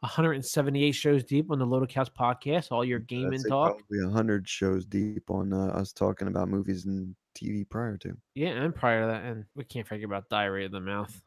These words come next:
Speaker 2: It's true.
Speaker 1: We gotta figure out a way to get that incorporated into all
Speaker 2: Well,
Speaker 1: our
Speaker 2: I know
Speaker 1: shows
Speaker 2: Kelk's
Speaker 1: again.
Speaker 2: been saying he wants to, uh, go back to our O G, get rid of the Patreon
Speaker 1: Kel-,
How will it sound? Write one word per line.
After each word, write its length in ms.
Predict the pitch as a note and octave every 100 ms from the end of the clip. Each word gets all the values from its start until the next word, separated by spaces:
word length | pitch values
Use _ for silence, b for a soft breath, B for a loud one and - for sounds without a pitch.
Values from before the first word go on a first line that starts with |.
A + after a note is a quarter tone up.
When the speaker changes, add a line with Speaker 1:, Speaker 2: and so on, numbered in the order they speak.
| _ -
Speaker 2:
It's 160 | -
true. 260 | - - - - _ -
Speaker 1:
We 140 | E3
gotta 200 | D#3 C#3
figure 280 | - B2+ A#2+
out 120 | A#2
a 40 | A2+
way 180 | A2 G#2+
to 80 |
get 180 | G2+ G#2+
that 120 | A2 G#2
incorporated 580 | F#2 A#2 G#2 G#2+ G#2
into 140 | G2+ G#2
all 140 | G#2+
Speaker 2:
Well, 60 | G2
Speaker 1:
our 60 | F2+
Speaker 2:
I 40 | G#2
know 80 | G2+
Speaker 1:
shows 60 | G2
Speaker 2:
Kelk's 160 | G2 F2+
Speaker 1:
again. 60 |
Speaker 2:
been 120 | F#2 -
saying 200 | E2+ F2
he 80 | F2
wants 220 | F2 F2
to, 360 | - F2 E2+ C2+ -
uh, 220 | F#2 E2 E2
go 100 | F2
back 240 | E2+ E2 D#2+
to 100 | E2+
our 420 | D#2+ D2+ D2 C#2+ -
O 120 | F2
G, 300 | F2 F2 E2+ F#2+ _ _ _ _ -
get 140 | D2
rid 80 | F2
of 40 | E2+
the 80 | -
Patreon 160 | F2+
Speaker 1:
Kel-, 320 | F2+ D3+ D#3